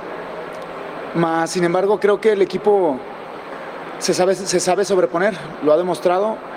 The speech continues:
Esta, esta vez no fue la excepción, no fue fácil, pero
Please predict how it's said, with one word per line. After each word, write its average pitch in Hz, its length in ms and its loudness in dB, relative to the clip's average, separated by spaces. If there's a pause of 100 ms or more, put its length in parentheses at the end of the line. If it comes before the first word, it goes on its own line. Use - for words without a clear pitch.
(600)
Esta, 196 260 2
esta 185 200 2
vez 190 100 2
no 190 100 0
fue 202 120 2
la 202 60 6
excepción, 185 400 2
no 190 100 2
fue 202 140 0
fácil, 220 360 0 (160)
pero 147 580 6